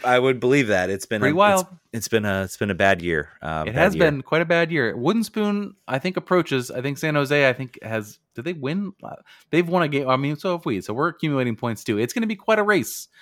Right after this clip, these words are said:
Speaker 2: these last four games. Keep your eyes
Speaker 1: <laughs>
Speaker 2: peeled on that bottom of the, bottom of the table. Uh, it's the que-, like, do you want, it's like one of those, the,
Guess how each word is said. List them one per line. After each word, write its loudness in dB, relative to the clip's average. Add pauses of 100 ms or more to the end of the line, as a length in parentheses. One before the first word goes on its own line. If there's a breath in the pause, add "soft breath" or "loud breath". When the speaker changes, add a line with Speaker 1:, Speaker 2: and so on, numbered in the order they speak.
(220 soft breath)
Speaker 2:
these -6
last 4
four -2
games. -4
Keep -8
your 4
eyes 4
Speaker 1:
<laughs> -18
Speaker 2:
peeled -2
on 0
that 2
bottom 4
of -4
the, -14
bottom 2
of -8
the -6
table. -2 (460)
Uh, 4 (100)
it's -10
the -4
que-, 2
like, -4 (580)
do -10
you -4
want, 2
it's -4
like 2
one 2
of 0
those, 2
the, 0